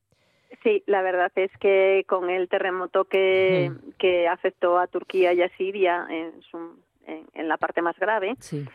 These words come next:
Speaker 1: eh, todos lo, de todo el mundo, pues obviamente se puso a ayudar y entre ellos los equipos de perros de rescate. Acudieron a Turquía para ayudar a Turquía y a Siria para ayudar a localizar víctimas entre los escombros.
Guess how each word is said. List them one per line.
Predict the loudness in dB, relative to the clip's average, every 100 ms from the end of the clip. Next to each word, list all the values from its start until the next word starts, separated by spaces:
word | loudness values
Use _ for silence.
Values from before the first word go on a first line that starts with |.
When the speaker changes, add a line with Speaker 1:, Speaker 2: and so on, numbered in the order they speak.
| -20 _
Speaker 1:
eh, | 2 2 2 2
todos | 0 2 0 0
lo, | 0 2 2 2 2 0 0
de | 0
todo | 0 0
el | 0
mundo, | -2 0 -2
pues | -2 0
obviamente | 0 0 -2 -4
se | -4
puso | -8 -10 -4 0
a | 2 2 0
ayudar | 0 2 4 2 2
y | -2
entre | -4 0 2 2 2
ellos | 2 0 0
los | -2 0
equipos | -4 -6 -4 -2
de | -2
perros | 0 0 0 0
de | -2
rescate. | -2 -4 -4 -4 -6 -12 _ _ _ -20 -16 -12 -12 -10 -4
Acudieron | -4 0 2 2 2 0 -2
a |
Turquía | -2 -2 -2 2 2 2
para | 2 0
ayudar | 2 2 2 2
a | -2 -2
Turquía | 0 2 4
y |
a | 2 0
Siria | 0 2 2
para | 0 -2
ayudar | 0 0
a | 0
localizar | 0 -2 -2 -2 -4 -2
víctimas | -4 -4 -6 -2 -2 -2
entre | -2 2
los | 0 0
escombros. | -8 -4 0 0 0 -2 -2 -4